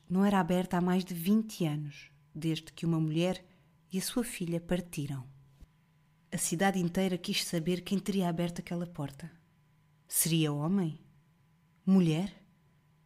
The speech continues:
O que quereria? Iria ficar? Viria por bem?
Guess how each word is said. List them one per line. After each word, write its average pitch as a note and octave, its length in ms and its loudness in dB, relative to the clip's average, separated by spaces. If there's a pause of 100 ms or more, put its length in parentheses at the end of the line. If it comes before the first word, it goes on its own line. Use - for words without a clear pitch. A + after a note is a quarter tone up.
(220)
O A#3+ 80 -2
que - 140 -12
quereria? A3+ 600 -2 (840)
Iria F#3+ 320 0
ficar? F3+ 480 -8 (760)
Viria F#3 440 0
por F3+ 180 -8
bem? E3+ 400 -2